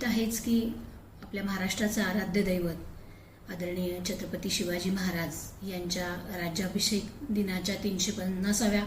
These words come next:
वर्षपूर्तीनिमित्त, अ, महाराष्ट्र राज्य सरकारकडून अनेक सांस्कृतिक कार्यक्रमांचं आयोजन जून दोन हजार तेवीस ते दोन हजार चोवीस या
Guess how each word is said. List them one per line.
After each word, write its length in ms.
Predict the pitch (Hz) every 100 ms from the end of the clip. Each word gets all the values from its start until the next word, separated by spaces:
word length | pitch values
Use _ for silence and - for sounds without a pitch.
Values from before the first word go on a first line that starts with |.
| - - - - -
वर्षपूर्तीनिमित्त, 1040 | 202 214 214 214 226 - 220 196 185 175 175 165 - - - - -
अ, 360 | 202 180 175
महाराष्ट्र 520 | 180 185 185 202 -
राज्य 240 | 202 185 196
सरकारकडून 680 | 202 180 185 185 185 185 190
अनेक 540 | - - - 190 185 185
सांस्कृतिक 640 | 247 190 - 214 220 220
कार्यक्रमांचं 680 | 202 175 185 190 196 190 208
आयोजन 460 | 180 185 190 202 208 - - - - - - -
जून 240 | 220 214
दोन 180 | 202 196
हजार 260 | 190 190 196 -
तेवीस 440 | 196 196 220 -
ते 100 | 214
दोन 240 | 196 196 190
हजार 340 | 190 190 190
चोवीस 580 | 240 190 185 165 - - 190
या 480 | 185 175 175 180